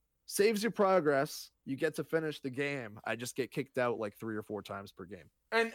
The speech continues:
Speaker 2: and I'm gonna say the same thing here that I said to you on the phone. I don't understand. Okay, Madden is not Red Dead Redemption two. It is not G T A five.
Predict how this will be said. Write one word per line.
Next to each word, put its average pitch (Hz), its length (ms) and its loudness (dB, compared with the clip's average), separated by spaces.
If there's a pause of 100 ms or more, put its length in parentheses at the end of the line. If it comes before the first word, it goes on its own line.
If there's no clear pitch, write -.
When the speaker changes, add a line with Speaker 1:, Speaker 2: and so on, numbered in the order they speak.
Speaker 2:
and 220 120 2
I'm 262 120 4
gonna 320 160 0
say 277 180 -2
the 233 120 -6
same 214 320 0
thing 202 160 -2
here 170 200 -2
that 156 140 0
I 147 100 2
said 139 360 -2
to 139 100 -6
you 131 220 -2
on 113 120 -4
the 107 80 -10
phone. 90 340 -12 (1000)
I 226 160 2
don't 302 240 0
understand. 120 840 -4 (240)
Okay, 165 420 2 (360)
Madden 269 500 2
is 208 300 -2
not 170 540 2
Red 165 360 2
Dead 147 300 2
Redemption 139 640 -2
two. 95 300 -6 (360)
It 175 100 0
is 165 200 -2
not 202 280 2
G 165 240 -6
T 170 220 -4
A 151 100 0
five. 151 720 2